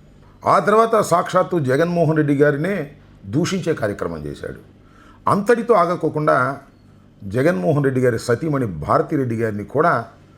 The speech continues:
దూషణ భూషణలు మాట్లాడాడు. ఇక తప్పదు, అనివార్యం. ఆయన ఒక పవిత్రమైనటువంటి సంస్థకు అధ్యక్షుడిగా ఉండి కూడా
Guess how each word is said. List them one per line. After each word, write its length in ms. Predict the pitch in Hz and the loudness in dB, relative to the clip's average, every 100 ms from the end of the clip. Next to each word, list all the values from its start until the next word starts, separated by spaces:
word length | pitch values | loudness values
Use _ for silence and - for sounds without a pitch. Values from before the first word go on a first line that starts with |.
| - - - | -20 -20 -20
దూషణ 460 | 82 139 165 165 139 | -8 -2 -2 0 -2
భూషణలు 420 | 104 123 127 123 | -2 -4 -4 -6
మాట్లాడాడు. 540 | 87 80 73 64 64 - - - - - - - 98 | -6 -6 -8 -10 -14 -18 -20 -20 -20 -20 -20 -20 -14
ఇక 80 | - | -12
తప్పదు, 480 | - 82 - 80 - - - - - _ - | -10 -10 -8 -10 -12 -20 -20 -20 -20 _ -6
అనివార్యం. 460 | 101 127 107 76 67 - - - - - 113 | -2 2 0 -2 -12 -20 -20 -20 -20 -4 2
ఆయన 540 | 170 208 185 147 151 - - - _ - | 4 4 4 4 2 -6 -20 -20 _ -8
ఒక 140 | 127 | -4
పవిత్రమైనటువంటి 1300 | 147 139 196 208 226 208 202 190 175 175 165 165 139 - | 0 0 -2 0 0 2 0 -2 -2 -4 -2 -4 -4 -6
సంస్థకు 680 | - 127 156 - 156 151 - | -8 -4 -4 -4 -4 -4 -4
అధ్యక్షుడిగా 600 | 98 104 160 - 147 139 | -4 -2 -4 -2 0 2
ఉండి 280 | 127 123 135 | 2 0 -2
కూడా 420 | - 127 175 147 | -2 -2 -2 -4